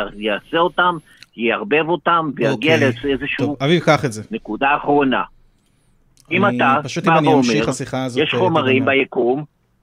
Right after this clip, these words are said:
Speaker 1: שנייה, לא, השיחה הזאת תיגמר.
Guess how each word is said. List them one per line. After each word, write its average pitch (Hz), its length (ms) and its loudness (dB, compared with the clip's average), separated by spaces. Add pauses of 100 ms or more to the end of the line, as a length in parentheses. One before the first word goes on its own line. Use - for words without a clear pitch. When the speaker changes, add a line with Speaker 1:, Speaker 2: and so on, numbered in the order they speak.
(1200)
Speaker 1:
שנייה, 120 340 0 (600)
לא, 147 260 2 (120)
השיחה 117 280 -2
הזאת 156 180 0
תיגמר. 135 460 -2